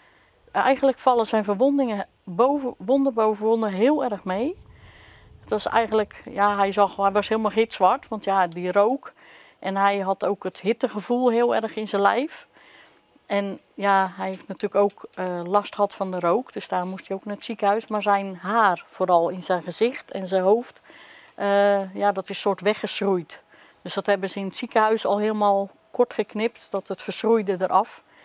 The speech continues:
Want de foto's die ik ook van hem zag, had hij ook echt van dat oranje haar in plaats van het donkere haar wat hij anders heeft. Ja. Oh god, ja joh. Maar ja joh, ja, dat is, ja, nou ja, het is, het is,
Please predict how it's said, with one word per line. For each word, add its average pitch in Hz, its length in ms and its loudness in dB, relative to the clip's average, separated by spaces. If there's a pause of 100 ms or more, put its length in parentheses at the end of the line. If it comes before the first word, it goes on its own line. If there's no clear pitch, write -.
(360)
Want 190 140 -4
de 202 80 -6
foto's 208 420 0
die 214 100 -2
ik 196 100 -6
ook 196 120 0
van 196 160 2
hem 196 120 -4
zag, 208 240 2
had 196 200 0
hij 208 120 2
ook 208 140 2
echt - 320 -4
van - 260 -6
dat 190 180 0
oranje 220 500 2
haar 196 480 2
in 180 120 -14
plaats 175 280 -2
van 175 320 -10 (480)
het 170 140 -12
donkere 190 360 -4
haar 165 160 2
wat 170 180 -8
hij - 100 -4
anders 160 300 -6
heeft. 156 420 -12 (340)
Ja. 208 260 -16
Oh 190 160 -8 (140)
god, - 340 -14
ja 202 240 -2
joh. 185 140 -8 (480)
Maar 233 140 2
ja 214 240 6
joh, 208 220 -2
ja, 214 220 8
dat 220 220 -2
is, 226 140 -2
ja, 214 240 -4
nou 202 200 -6
ja, 214 140 2
het 208 200 -4
is, 208 140 -14
het - 100 -14
is, 220 240 -6